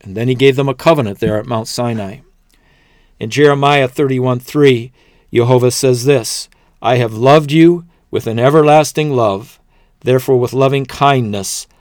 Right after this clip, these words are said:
I have drawn you." Father draws us with his love, with his mercy, his kindness. He's constantly drawing us to himself. In John six forty-four, Yeshua said this,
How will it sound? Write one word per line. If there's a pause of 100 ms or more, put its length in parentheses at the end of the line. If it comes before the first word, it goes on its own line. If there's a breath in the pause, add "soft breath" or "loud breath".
(140)
I
have
drawn
you." (800)
Father
draws
us
with
his
love,
with
his
mercy,
his
kindness. (320 soft breath)
He's
constantly
drawing
us
to
himself. (1700 soft breath)
In
John
six
forty-four,
Yeshua
said
this,